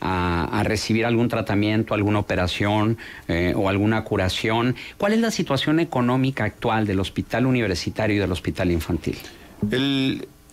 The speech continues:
Speaker 2: el, el servicio que se presta, el hospital universitario y el hospital infantil son entes de salud, eh, muy, con una característica muy especial.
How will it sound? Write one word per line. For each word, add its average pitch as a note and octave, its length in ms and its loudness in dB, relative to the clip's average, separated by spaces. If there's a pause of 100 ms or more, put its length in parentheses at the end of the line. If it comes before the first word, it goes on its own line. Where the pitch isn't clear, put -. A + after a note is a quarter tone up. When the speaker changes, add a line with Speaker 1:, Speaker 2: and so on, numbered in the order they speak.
Speaker 2:
el, B2+ 220 2
el C3+ 120 2
servicio F#3 520 0
que E3+ 100 0
se B2 160 -2
presta, A#2+ 460 0
el B2 100 2
hospital B2 400 0
universitario B2+ 800 2
y A2+ 40 2
el G#2+ 60 2
hospital G2+ 400 0
infantil G#2+ 580 2
son C3 640 2
entes A2 520 2
de A2 80 2
salud, G2+ 420 0 (760)
eh, F#2+ 200 0
muy, C3 800 2
con A#2 120 0
una C3+ 100 2
característica G2 720 -2
muy F#2+ 180 4
especial. F2 540 -2